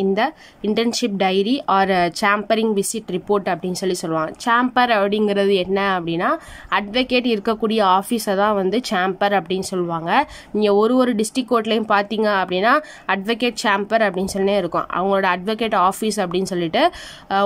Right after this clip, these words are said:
ஒரு ஒரு அட்வொகேட்டுக்கும் வந்து ஒரு ஒரு ஆஃபீஸ், ஒரு சீனியரான அட்வொகேட்ஸ் இருக்காங்க அப்படின்னா, அவங்களுக்குன்னு கோர்ட்ல வந்து சேம்பர் வந்து கொடுத்துருப்பாங்க. so அந்த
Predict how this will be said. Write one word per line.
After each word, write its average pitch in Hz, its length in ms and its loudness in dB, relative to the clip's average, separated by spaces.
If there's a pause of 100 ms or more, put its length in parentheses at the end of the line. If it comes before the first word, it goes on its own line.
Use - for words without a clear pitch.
(100)
ஒரு 247 180 2
ஒரு 247 140 4
அட்வொகேட்டுக்கும் 196 640 -2
வந்து 190 140 0 (120)
ஒரு 202 140 4
ஒரு 185 80 2 (100)
ஆஃபீஸ், 196 280 -2 (100)
ஒரு 190 180 0
சீனியரான 233 540 2
அட்வொகேட்ஸ் 196 460 -2
இருக்காங்க 185 320 -2 (120)
அப்படின்னா, 185 260 2 (400)
அவங்களுக்குன்னு 254 560 2
கோர்ட்ல 208 340 2
வந்து 208 140 0 (100)
சேம்பர் 196 420 0
வந்து 185 200 -2
கொடுத்துருப்பாங்க. 165 500 -6 (120)
so 214 40 0 (140)
அந்த 220 160 2